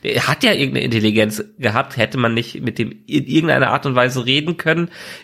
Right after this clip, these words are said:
Wieso ist der, ist der verrückt geworden? Ist der von der Strahlung kaputt gegangen?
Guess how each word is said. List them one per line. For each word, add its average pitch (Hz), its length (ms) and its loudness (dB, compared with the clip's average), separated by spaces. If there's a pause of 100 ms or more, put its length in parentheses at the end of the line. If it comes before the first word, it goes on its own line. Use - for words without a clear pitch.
(100)
Wieso 123 340 4
ist - 220 -2
der, 117 420 6
ist - 160 -8
der 113 100 2
verrückt 113 440 -2
geworden? 160 680 2
Ist - 220 -6
der 117 80 0
von 110 140 -6
der 104 100 -2
Strahlung 139 440 0
kaputt 156 360 -2
gegangen? 156 560 0